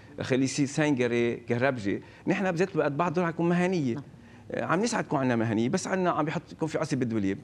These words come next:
Speaker 1: نحن من خلالكم اليوم، آه، إنه نسعى إنه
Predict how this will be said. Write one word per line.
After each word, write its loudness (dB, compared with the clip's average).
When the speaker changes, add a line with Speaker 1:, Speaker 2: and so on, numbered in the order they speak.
Speaker 1:
نحن -2
من 0
خلالكم 2
اليوم، 0
آه، 0
إنه 2
نسعى 0
إنه 2